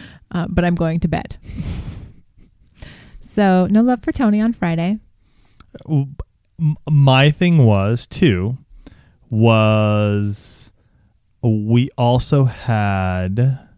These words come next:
Speaker 2: um, Wednesday, Thursday. So, le-, anyways, he-, here's what it
Speaker 1: Often
Speaker 2: come-
Speaker 1: on date night, though, if we've got date night the same month,
Speaker 2: Mm-hmm.
Speaker 1: we, or same week.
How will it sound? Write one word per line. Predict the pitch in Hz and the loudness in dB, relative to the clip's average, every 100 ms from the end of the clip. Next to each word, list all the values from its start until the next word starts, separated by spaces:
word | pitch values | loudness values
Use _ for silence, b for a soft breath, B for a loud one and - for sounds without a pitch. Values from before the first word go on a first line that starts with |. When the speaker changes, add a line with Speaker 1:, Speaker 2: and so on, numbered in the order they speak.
| _ _ _ _ _ _ _ _ - - - _ - - | _ _ _ _ _ _ _ _ -20 -20 -20 _ -18 -6
Speaker 2:
um, | 101 98 92 92 90 _ - | -4 -2 -2 -4 -8 _ -14
Wednesday, | 113 95 95 92 95 95 101 90 92 127 170 147 B B B - | -8 -4 -4 -4 -4 -8 -8 -6 -6 -4 -4 -6 B B B -20
Thursday. | - 117 95 87 85 87 80 85 123 147 _ _ _ b b b | -4 0 2 0 -4 -12 -12 -8 -8 -8 _ _ _ b b b
So, | 185 165 | 4 4
le-, | 185 220 - | 2 -2 0
anyways, | 165 139 92 - B B B B B B B | 2 2 0 -6 B B B B B B B
he-, | 92 131 175 143 | -4 -2 0 4
here's | 160 139 | 4 6
what | 294 | 6
it | 320 | 6
Speaker 1:
Often | - 427 | 4 2
Speaker 2:
come- | 440 | 2
Speaker 1:
on | 403 | 2
date | 254 220 | 0 2
night, | 233 240 | 2 2
though, | 226 233 233 | 2 2 2
if | 240 | 2
we've | 240 | 0
got | 247 226 | 0 0
date | 233 233 | -2 -2
night | 269 277 | -2 -2
the | 320 | -4
same | 269 269 | -4 -4
month, | 277 196 220 | 0 0 0
Speaker 2:
Mm-hmm. | 214 - - - | -2 -6 -12 -8
Speaker 1:
we, | 220 208 - | -4 -4 -2
or | 220 208 | -2 0
same | 220 233 | -2 0
week. | 220 180 220 | 0 -2 -4